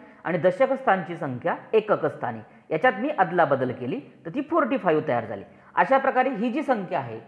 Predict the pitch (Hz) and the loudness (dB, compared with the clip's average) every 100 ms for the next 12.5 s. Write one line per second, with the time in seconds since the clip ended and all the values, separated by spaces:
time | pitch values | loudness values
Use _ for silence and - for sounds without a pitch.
0 | - - 196 233 277 277 285 320 - 202 | -20 -6 -4 0 2 0 -2 -10 -6 -2
1 | 180 190 160 139 151 117 - - - - | 0 -2 -4 -4 -4 -4 -10 -20 -12 0
2 | 180 220 247 247 135 123 - - 160 202 | 2 4 2 4 2 0 -10 -6 -2 2
3 | 196 175 147 131 131 151 180 285 - - | 2 0 -4 -6 -6 -8 -6 -8 -10 -20
4 | - _ _ _ _ - 160 165 190 202 | -20 _ _ _ _ -4 -2 0 -2 0
5 | 220 262 269 262 220 185 117 110 143 - | 4 6 4 2 4 4 4 0 -8 -16
6 | - _ _ _ _ _ _ _ _ _ | -20 _ _ _ _ _ _ _ _ _
7 | _ _ _ _ _ _ _ _ _ _ | _ _ _ _ _ _ _ _ _ _
8 | 135 156 165 165 170 180 208 208 208 - | -6 -4 -4 -6 -4 0 2 2 -2 -2
9 | 165 139 117 143 190 - _ _ _ _ | 2 2 2 -6 -10 -18 _ _ _ _
10 | _ _ _ _ _ _ _ _ _ _ | _ _ _ _ _ _ _ _ _ _
11 | _ _ _ _ _ _ _ _ _ 131 | _ _ _ _ _ _ _ _ _ -10
12 | 147 147 147 151 165 | -8 -6 -6 -4 -4